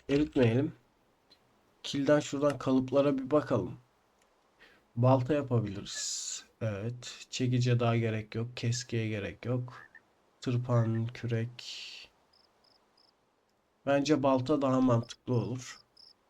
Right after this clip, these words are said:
Taştakinin aynısı zaten. Sadece bunda şey yapıyoruz. Taşta açık bıraktığımız yerleri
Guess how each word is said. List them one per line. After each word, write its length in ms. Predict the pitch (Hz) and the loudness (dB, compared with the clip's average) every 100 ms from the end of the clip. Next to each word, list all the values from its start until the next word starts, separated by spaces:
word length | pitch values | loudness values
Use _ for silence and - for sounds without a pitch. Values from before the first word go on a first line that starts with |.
| _ | _
Taştakinin 560 | - 147 - 160 180 180 | -2 0 -2 -2 0 0
aynısı 420 | 180 147 104 - | 0 -2 -4 -8
zaten. 340 | 101 101 - 170 | -8 -8 -6 -8
Sadece 680 | - 165 156 151 190 185 - _ _ _ _ _ _ _ | 2 2 2 0 -2 -4 -6 _ _ _ _ _ _ _
bunda 240 | 135 151 175 | 2 4 4
şey 240 | 170 165 | 4 4
yapıyoruz. 600 | 135 123 92 - - - _ _ _ _ _ _ _ _ _ _ _ - | 4 0 -6 -8 -12 -14 _ _ _ _ _ _ _ _ _ _ _ 4
Taşta 540 | 151 - - 190 - - | 4 4 4 4 4 0
açık 340 | 143 - - | -2 -2 2
bıraktığımız 600 | 151 139 123 131 120 117 | 4 4 2 2 4 6
yerleri 560 | 143 156 135 151 196 | 8 8 6 2 -2